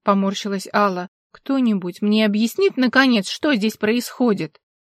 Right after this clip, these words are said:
"Я все вам расскажу", пообещала Полина. "Во всех подробностях, как в книге". Вспомнив, что записи в ее блокноте испортились от воды, она перевела дух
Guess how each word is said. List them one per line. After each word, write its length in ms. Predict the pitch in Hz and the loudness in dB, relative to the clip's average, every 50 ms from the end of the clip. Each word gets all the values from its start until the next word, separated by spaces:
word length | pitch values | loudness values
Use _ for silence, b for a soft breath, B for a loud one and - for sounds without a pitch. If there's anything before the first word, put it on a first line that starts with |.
| _ _ _ _ _ _ | _ _ _ _ _ _
"Я 380 | - 214 202 202 208 202 202 202 | -6 -4 -4 -2 -2 -2 -4 -4
все 460 | 196 - - - 233 240 277 311 320 | -6 -10 -10 -6 -4 -2 -2 -2 -2
вам 300 | 269 214 208 226 247 240 | -2 -2 -2 -2 -2 -2
расскажу", 720 | 240 240 226 - - - 233 220 208 185 185 170 175 180 - _ _ _ _ | -4 -6 -10 -12 -10 -10 -8 -8 -8 -8 -10 -10 -12 -12 -14 _ _ _ _
пообещала 640 | - 180 175 175 175 175 - - 208 185 180 180 180 | -8 -8 -8 -8 -8 -8 -8 -8 -8 -8 -10 -12 -10
Полина. 560 | - 196 180 175 175 175 175 170 165 175 - _ _ _ _ _ | -8 -8 -6 -6 -6 -8 -10 -10 -12 -14 -18 _ _ _ _ _
"Во 180 | - 220 269 302 | -2 0 0 0
всех 300 | - - - 247 - - | 0 -2 -4 -4 -4 -2
подробностях, 920 | - 202 196 185 190 185 180 170 165 170 170 - - 175 165 - - _ _ _ | -2 -2 -2 -2 -2 -4 -4 -4 -6 -8 -10 -10 -12 -14 -14 -14 -16 _ _ _
как 200 | - 403 415 - | -8 -8 -8 -8
в 60 | - | -8
книге". 500 | - - 208 190 180 170 170 196 180 180 - _ _ _ _ _ _ _ _ _ _ _ | -4 -2 -2 -2 -2 -4 -6 -8 -12 -12 -14 _ _ _ _ _ _ _ _ _ _ _
Вспомнив, 720 | - - - _ - 294 320 311 285 254 233 - - - - _ | -20 -20 -10 _ -2 0 0 2 2 0 0 -2 -6 -14 -20 _
что 300 | _ - - - 233 233 | _ -16 -8 -4 -2 -2
записи 400 | 226 247 285 285 - 233 - - | 0 0 -2 -2 -2 -6 -8 -6
в 60 | 226 208 | -6 -4
ее 280 | 208 214 220 233 277 | -2 -2 -2 -2 -2
блокноте 540 | 247 226 226 220 220 240 240 240 233 - 208 | -2 -2 -2 -2 -2 -2 -2 -2 -2 -4 -8
испортились 600 | 202 - _ 233 226 220 - 208 196 196 190 - | -8 -8 _ -8 -8 -8 -8 -8 -8 -8 -8 -10
от 180 | 196 185 - 208 | -12 -12 -12 -10
воды, 360 | 202 196 202 220 - 330 359 | -8 -8 -8 -6 -6 -6 -4
она 280 | 285 220 202 196 190 | -2 -2 -2 -4 -4
перевела 580 | 190 - 190 190 185 180 180 175 175 175 170 170 | -6 -6 -6 -6 -6 -6 -8 -8 -8 -10 -10 -8
дух 340 | 185 196 254 330 349 - - | -6 -4 -4 -4 -4 -6 -12